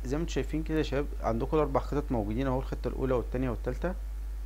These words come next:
هنحدد الخطه الاولى من فوق كده، من النقطه اللي فوق دي كده، وبعد كده بننزل تحت يا شباب بنختار العمله اللي هنودع بيها. انا هختار الدوج كوين،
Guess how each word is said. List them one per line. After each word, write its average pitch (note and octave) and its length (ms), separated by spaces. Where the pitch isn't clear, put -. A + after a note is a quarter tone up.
هنحدد D#3 300
الخطه D#3 340
الاولى D3+ 240
من B2+ 120
فوق - 280
كده، D3 220
من D#3+ 100
النقطه A2+ 680
اللي A#2 120
فوق C3 200
دي B2 120
كده، D3+ 300
وبعد D#3 260
كده D#3 200
بننزل D3 340
تحت D3+ 260
يا B2+ 60
شباب C3 320
بنختار C#3 380
العمله C3+ 340
اللي A2+ 120
هنودع A#2 360
بيها. C#3 340
انا D3 140
هختار C#3 280
الدوج C3 240
كوين، C3 360